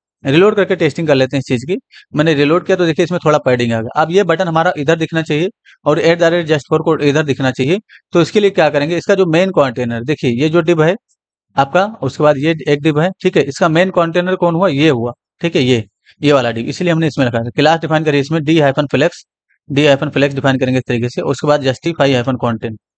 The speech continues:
तो justify, justify hyphen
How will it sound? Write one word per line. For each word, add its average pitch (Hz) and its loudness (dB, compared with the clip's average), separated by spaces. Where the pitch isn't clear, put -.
तो 143 2
justify, 147 0
justify 147 0
hyphen 190 0